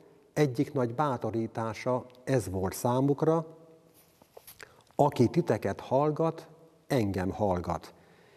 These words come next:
Nem mindegy az illető mit mond, ezért mondtam, hogy aki beszél róla, aki nem szégyelli őt, aki vállalja és megvallja őt, aki dicsőíti őt,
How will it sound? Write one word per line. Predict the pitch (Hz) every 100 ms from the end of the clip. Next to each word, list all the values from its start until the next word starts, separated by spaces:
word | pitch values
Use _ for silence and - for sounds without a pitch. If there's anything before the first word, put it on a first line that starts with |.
| _ _ _ _ _ _ -
Nem | 135 139
mindegy | 110 131 139 139 151 151
az | 135 -
illető | 127 110 107
mit | 107 120 117
mond, | 117 135 165 170 - - - - -
ezért | 135 120 107
mondtam, | 120 135 131 131 123
hogy | 104 117 107 -
aki | - 117 113
beszél | 110 131 123 107 98
róla, | 110 123 131 147 160 - - - - _ -
aki | 127 123
nem | 131 120
szégyelli | - 131 123 110 104 98 98
őt, | 123 143 165 - - - - - - -
aki | 123 - 101
vállalja | 120 135 139 135 123 113 107
és | 98 104
megvallja | 117 117 104 104 95 98 104
őt, | 135 156 147 - - - - _ -
aki | 120 117
dicsőíti | 123 143 139 135 143 139
őt, | 139 147 156 160 -